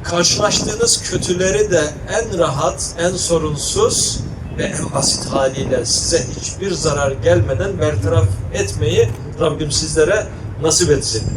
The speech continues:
Biz motosikletli ekiplerimize de, atlı ekiplerimize de, alanda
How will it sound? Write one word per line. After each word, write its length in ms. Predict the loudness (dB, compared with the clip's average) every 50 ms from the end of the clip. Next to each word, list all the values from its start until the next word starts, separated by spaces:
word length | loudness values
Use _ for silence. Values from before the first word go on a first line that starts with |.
| -6 -8 -8 0 2
Biz 320 | 2 2 2 2 0 0 0
motosikletli 920 | 0 2 2 2 0 0 0 -2 -2 -2 -2 -2 0 2 4 4 4 4 0 -6 -12 -14 -14 -14 -14 -8 -6 -6
ekiplerimize 840 | -4 -4 -6 -8 -4 0 0 2 2 2 0 -2 0 0 2 4
de, 100 | 4 4 4 2
atlı 420 | 0 -2 -2 -4 -4 -4 -4 -4
ekiplerimize 920 | -4 -4 -4 -4 -6 -6 -4 -2 0 0 2 2 0 0 2 4 4 4 6
de, 240 | 4 4 4 2 0 -2 0
alanda 560 | 2 4 4 4 4 2 0 0 0 0